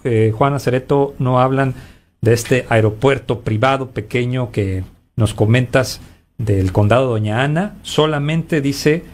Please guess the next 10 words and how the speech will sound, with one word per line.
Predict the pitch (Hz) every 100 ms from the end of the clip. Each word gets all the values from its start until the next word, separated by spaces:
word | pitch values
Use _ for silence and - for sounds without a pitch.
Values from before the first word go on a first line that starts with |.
| - _ _
eh, | 135 117
que | 113 123 151 175
fueron | - 127 139 127
arrestados | 117 104 - 180 214 202 - - _
en | 117 107
El | 98
Paso, | - 127 - 147 - -
Texas, | 185 - 185 180 - - -
y, | 175 214 - - - _ -
eh, | 120 113